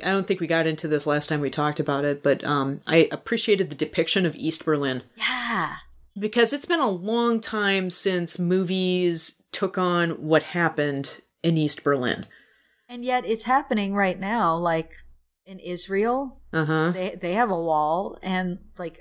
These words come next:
Speaker 2: other various places. So I really felt like it was super timely to be reminded. And,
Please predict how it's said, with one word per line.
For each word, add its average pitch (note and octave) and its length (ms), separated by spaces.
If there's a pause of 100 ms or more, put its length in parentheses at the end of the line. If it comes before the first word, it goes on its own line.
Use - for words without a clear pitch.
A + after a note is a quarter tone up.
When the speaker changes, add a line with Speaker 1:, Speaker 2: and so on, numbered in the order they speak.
Speaker 2:
other F#3 260
various F3 380
places. A3 520
So E3 240 (800)
I F#3 220
really F#3 280
felt F#3 200
like E3 160
it F3+ 80
was E3+ 200
super F3+ 600
timely G#3 600
to F#3 160
be F#3 180
reminded. F3+ 960
And, F3+ 380